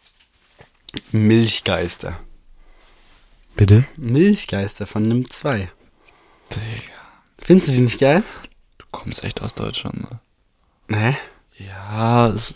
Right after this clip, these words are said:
Speaker 2: boah.
Speaker 1: Ja, sag du da, wa-, warum, warum?
Speaker 2: Underrated?
Speaker 1: Ja. Die kennen nicht so viele Leute.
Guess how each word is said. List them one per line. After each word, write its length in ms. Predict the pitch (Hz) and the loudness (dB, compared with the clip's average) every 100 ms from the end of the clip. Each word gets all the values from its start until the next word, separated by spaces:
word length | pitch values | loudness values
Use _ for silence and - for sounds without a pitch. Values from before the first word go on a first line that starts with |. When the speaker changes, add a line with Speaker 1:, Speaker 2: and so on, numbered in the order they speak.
| - | -12
Speaker 2:
boah. 440 | 139 90 90 85 | -8 -4 -2 0
Speaker 1:
Ja, 140 | 104 - | 0 2
sag 220 | 107 - | 2 0
du 80 | 117 | -2
da, 300 | 135 143 107 | -2 -2 -2
wa-, 160 | 113 - - | -4 -4 -2
warum, 440 | 107 117 147 143 | 4 6 6 6
warum? 420 | 110 117 208 226 117 - | 4 4 6 4 2 0
Speaker 2:
Underrated? 600 | 110 127 117 101 117 - - _ _ | 2 4 4 2 -2 -6 -12 _ _
Speaker 1:
Ja. 380 | 131 143 104 90 - _ _ _ _ _ _ _ _ _ _ _ _ _ _ _ _ _ - | -2 0 0 -4 -16 _ _ _ _ _ _ _ _ _ _ _ _ _ _ _ _ _ -10
Die 80 | - | -6
kennen 420 | - 127 123 139 - | 2 4 4 2 2
nicht 300 | 135 139 - | 2 2 2
so 140 | 165 | -2
viele 280 | - 170 117 | -2 -2 0
Leute. 440 | 104 101 101 120 | 0 -2 -4 -10